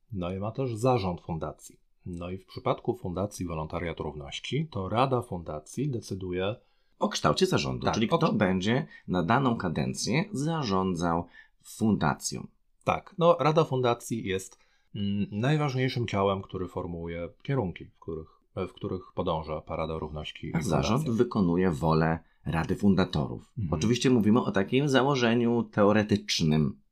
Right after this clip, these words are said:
Speaker 1: No i co? No i w, e, kluczową pozycję, e, Fundacji Wolontariat Równości ma Szymon Niemiec. Szymon Niemiec jest twórcą, organizatorem pierwszej Parady Równości, która odbyła się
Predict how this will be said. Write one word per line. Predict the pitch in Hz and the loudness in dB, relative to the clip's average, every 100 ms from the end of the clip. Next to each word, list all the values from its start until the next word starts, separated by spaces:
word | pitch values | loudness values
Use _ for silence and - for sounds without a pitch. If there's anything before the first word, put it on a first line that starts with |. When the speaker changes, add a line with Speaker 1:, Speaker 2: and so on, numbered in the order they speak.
| _ | _
Speaker 1:
No | 95 135 | 4 6
i | 196 | 6
co? | - - 67 - | 2 -6 -6 -6
No | 85 101 | -2 -2
i | |
w, | 135 | -2
e, | - - - 92 95 - | -8 -18 -8 -2 -2 -2
kluczową | - 104 98 - 165 160 139 | -4 -2 0 4 6 6 4
pozycję, | 107 90 82 - 78 69 - _ _ _ _ | -2 -4 -8 -8 -10 -10 -14 _ _ _ _
e, | 87 82 82 | -8 -6 -8
Fundacji | - 92 85 95 - | -10 -8 -6 -6 -6
Wolontariat | 85 82 78 82 80 78 - | -6 -6 -6 -6 -6 -8 -10
Równości | 92 80 76 - - - 117 - _ | -12 -10 -12 -14 -12 -8 -8 -8 _
ma | 82 85 120 131 | -6 -2 -2 -4
Szymon | - - 85 78 73 76 | -12 -8 -6 -8 -10 -12
Niemiec. | 65 64 - - _ _ _ _ | -18 -20 -20 -20 _ _ _ _
Szymon | - - 151 151 | -8 -2 0 2
Niemiec | 90 78 90 - 92 | 0 -2 -6 -6 -6
jest | 87 - _ _ _ _ | -6 -8 _ _ _ _
twórcą, | - 101 - - 135 180 _ | -6 -6 -4 -2 -2 -2 _
organizatorem | 107 104 101 98 95 90 90 101 117 _ | -10 -6 -6 -6 -6 -4 -4 -4 -10 _
pierwszej | 104 123 160 - 101 | -2 -2 -2 -6 -6
Parady | 92 85 82 82 | -4 -4 -4 -6
Równości, | 78 73 73 - 117 | -8 -10 -12 -8 -10
która | - 92 | -8 -6
odbyła | 82 78 82 80 | -6 -6 -6 -6
się | - - - | -8 -12 -10